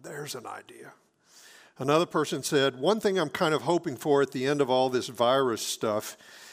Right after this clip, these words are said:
is for us to emerge to a kinder world. I'd love to see people in solidarity with one another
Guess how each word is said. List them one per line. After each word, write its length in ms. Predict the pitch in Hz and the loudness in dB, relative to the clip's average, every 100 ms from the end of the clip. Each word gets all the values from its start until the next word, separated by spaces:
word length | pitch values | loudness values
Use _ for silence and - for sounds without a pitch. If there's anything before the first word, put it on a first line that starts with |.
| - - - | -20 -20 -6
is 160 | 165 143 | -2 0
for 220 | - 143 | -2 0
us 200 | 147 - | 0 -2
to 200 | - 127 | -4 -2
emerge 560 | 123 127 135 139 131 - | -2 0 2 2 0 -6
to 140 | 143 | -2
a 60 | 117 | -2
kinder 800 | - - 131 139 131 117 107 101 - | -4 -4 -2 -2 -2 -2 -2 -6 -16
world. 640 | 160 117 120 113 90 107 - - _ _ _ - _ - | -10 -2 0 2 0 -6 -14 -20 _ _ _ -20 _ 0
I'd 160 | 131 | 0
love 220 | 135 170 | 2 0
to 80 | 165 | 0
see 220 | - 151 | -2 -2
people 420 | 135 156 143 143 135 | -2 -4 -2 0 0
in 80 | |
solidarity 800 | 120 160 135 135 127 127 127 120 | 0 0 2 2 2 2 2 2
with 240 | 113 117 - | 0 -2 -4
one 220 | 123 120 | -4 -2
another 500 | 113 110 107 110 | -2 -2 0 0